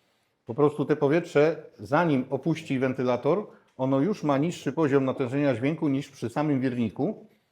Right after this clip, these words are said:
a dalej to już po prostu załatwia obudowa i tłumiki na instalacji, aby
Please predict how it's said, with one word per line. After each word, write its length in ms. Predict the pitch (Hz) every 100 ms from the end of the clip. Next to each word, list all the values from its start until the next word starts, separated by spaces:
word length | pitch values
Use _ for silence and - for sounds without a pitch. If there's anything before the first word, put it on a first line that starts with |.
| _ _ _ _
a 120 | 254
dalej 320 | 190 175 180
to 80 | 175
już 100 | 143
po 120 | -
prostu 300 | 127 139 139
załatwia 320 | 123 131 131 120
obudowa 500 | 113 113 127 131 131
i 280 | 127 127
tłumiki 500 | 123 110 117 117 113
na 200 | 113 110
instalacji, 580 | 117 - 104 117 - -
aby 360 | 107 110 113